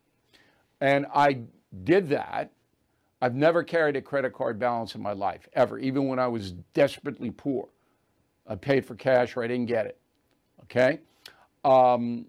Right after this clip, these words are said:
so I don't owe anybody anything. But you should tonight, after you watch this broadcast,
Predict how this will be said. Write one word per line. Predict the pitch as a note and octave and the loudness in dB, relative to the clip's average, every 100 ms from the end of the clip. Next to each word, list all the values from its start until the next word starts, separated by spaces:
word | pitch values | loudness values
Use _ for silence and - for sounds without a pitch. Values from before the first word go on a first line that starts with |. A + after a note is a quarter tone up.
| - | -6
so | C3 | 2
I | |
don't | F3+ G3+ | 4 4
owe | E3 D#3+ | 4 2
anybody | C#3+ C#3+ C3+ C#3 | 0 0 0 0
anything. | C#3 A#2 - - _ _ _ _ _ _ _ | -2 -4 -10 -20 _ _ _ _ _ _ _
But | C#3 C#3 | 0 2
you | F3 A3 | 2 0
should | - F#3 D#3+ - | 2 2 2 0
tonight, | C#3 C#3 C#3 A#2+ G#2 B2+ | -2 0 0 -2 -4 -2
after | B2 B2+ | -2 -2
you | A#2 | -2
watch | A#2+ B2 - | 2 0 -2
this | B2+ | -16
broadcast, | - B2+ B2 A#2+ F#2+ G#2 | -2 -2 -2 -6 -8 -10